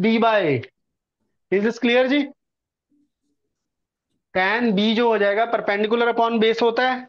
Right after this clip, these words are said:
तो ये angle B है बेटा, इसके opposite side जो हो जाएगी वो perpendicular होगी और साथ वाली side base होगी। तो tan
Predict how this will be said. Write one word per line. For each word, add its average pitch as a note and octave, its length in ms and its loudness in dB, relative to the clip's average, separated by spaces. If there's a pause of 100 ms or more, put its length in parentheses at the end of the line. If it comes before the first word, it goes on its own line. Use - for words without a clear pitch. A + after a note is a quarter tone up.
(580)
तो A3 100 0
ये G3+ 280 2
angle A#3 260 2
B A3 220 0
है B3+ 100 2
बेटा, B3+ 340 0 (560)
इसके F3+ 280 0
opposite G#3+ 460 0
side G#3+ 280 0
जो A3+ 200 2
हो G#3 60 0
जाएगी G#3+ 340 0
वो C4 160 2
perpendicular A3 640 0
होगी B3 240 0
और B3+ 120 0
साथ F#3+ 300 2
वाली A3 160 -2
side A#3+ 320 -2 (140)
base F#3 280 0
होगी। B2 300 -2 (920)
तो G#3 100 0
tan G#3 300 0